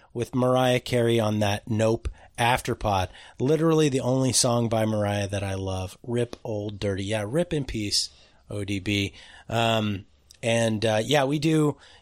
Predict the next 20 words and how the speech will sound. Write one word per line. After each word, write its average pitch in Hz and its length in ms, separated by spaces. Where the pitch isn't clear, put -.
uh, 139 220
he's 143 240
bringing 156 340
up 151 160
the 131 140
Afterpod, 135 840
and 120 440
we 123 100
do 120 280
get 110 200
into 110 340
it 107 100
on 104 220
the 104 100
Afterpod 104 520
on 98 120
that 92 200
one 95 160
as 98 240
well 101 460